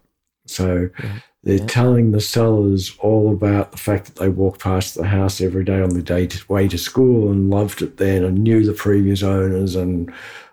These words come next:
Speaker 1: on it goes. And story becomes the reason that they're able to have their offer even considered. So storytelling is super important.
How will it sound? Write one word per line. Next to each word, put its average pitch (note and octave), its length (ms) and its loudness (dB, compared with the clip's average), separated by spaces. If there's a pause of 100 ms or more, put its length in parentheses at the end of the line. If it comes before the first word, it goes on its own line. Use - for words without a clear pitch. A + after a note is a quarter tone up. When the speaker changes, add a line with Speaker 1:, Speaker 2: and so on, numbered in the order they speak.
(120)
Speaker 1:
on G#2 200 2
it - 120 -4
goes. G#2+ 500 2
And G#2 180 2
story C3 540 2
becomes G2+ 540 -2
the F#2 80 -2
reason F#2+ 680 2 (640)
that F#2+ 220 -2
they're F#2+ 320 0
able G2+ 380 2
to - 100 -6
have F#2 240 0
their F#2 220 2
offer F2 280 -2
even D2+ 220 -6
considered. E2+ 720 -2 (760)
So A2 160 -2
storytelling C#3+ 680 2
is - 500 -4
super B2+ 400 0
important. A2+ 520 0